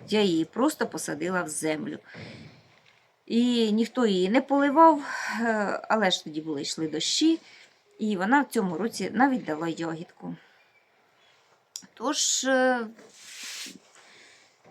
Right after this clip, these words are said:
все можливо. Е,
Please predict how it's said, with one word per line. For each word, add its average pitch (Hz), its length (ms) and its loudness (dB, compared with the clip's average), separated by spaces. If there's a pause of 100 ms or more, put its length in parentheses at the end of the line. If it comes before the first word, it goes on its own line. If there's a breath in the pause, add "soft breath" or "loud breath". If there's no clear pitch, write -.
(480)
все 311 260 6
можливо. 294 640 8 (480 loud breath)
Е, 190 800 0